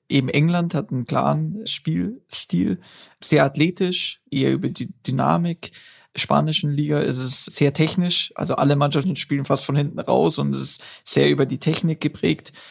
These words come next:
vielleicht noch Italien, eher defensiv angehaucht, sehr organisiert und so. Und wir suchen, glaub ich, noch so ein bisschen, wo soll es eigentlich hingehen? Also das kann man bei der deutschen Liga nicht ganz so feststellen. Es gibt natürlich die Top-Mannschaften, die schon über Ballbesitz kommen, vor allem der F C Bayern natürlich.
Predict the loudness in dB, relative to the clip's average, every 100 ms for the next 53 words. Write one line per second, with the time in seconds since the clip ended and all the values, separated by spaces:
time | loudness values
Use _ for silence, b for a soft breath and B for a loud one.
0 | B B 2 2 2 0 0 2 2 4
1 | 0 -2 -2 -2 2 2 2 0 0 0
2 | 0 0 0 0 -2 -10 -16 0 2 4
3 | 4 4 2 0 2 2 2 0 2 0
4 | B B B 2 4 2 2 0 0 0
5 | 0 0 -2 -4 -2 0 -2 B B B
6 | -4 0 4 4 4 2 4 4 4 0
7 | -4 -10 _ -2 2 2 0 -2 2 4
8 | 6 4 4 2 2 0 2 2 2 -4
9 | 0 2 2 -2 0 -2 0 -2 0 -2
10 | B B B -6 -2 -2 -2 -2 0 -2
11 | 0 0 2 0 0 -2 -2 -2 0 2
12 | 2 4 2 2 -2 -4 -2 -2 -2 -6
13 | -6 -4 -2 -2 -4 -6 0 0 0 -2
14 | -2 -4